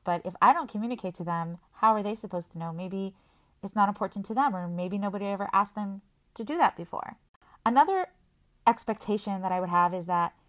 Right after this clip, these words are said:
people should just know what my needs are. So, I don't know, if I had a party or invited guests for dinner, if they would leave very late, I would get upset.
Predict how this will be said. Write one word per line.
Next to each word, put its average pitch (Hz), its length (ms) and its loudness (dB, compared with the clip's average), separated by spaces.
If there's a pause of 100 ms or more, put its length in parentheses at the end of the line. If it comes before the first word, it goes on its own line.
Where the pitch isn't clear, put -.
(220)
people 233 280 0
should 214 180 -10
just 214 160 -8
know 196 200 2
what 190 200 4
my 202 120 2
needs 247 220 -4
are. 170 180 2
So, 170 540 -2
I 185 120 -6
don't 247 100 -4
know, 202 80 0
if 196 100 -2
I 190 60 4
had 190 100 0
a 202 40 0
party 190 640 0
or 165 380 -4 (920)
invited 214 420 4
guests 214 240 0
for 214 140 -2
dinner, 196 480 0 (220)
if 196 140 -2
they 233 140 4
would 220 140 4
leave 226 180 0
very 202 260 2
late, 247 460 2
I 196 120 6
would 196 120 0
get 202 120 2
upset. 311 360 2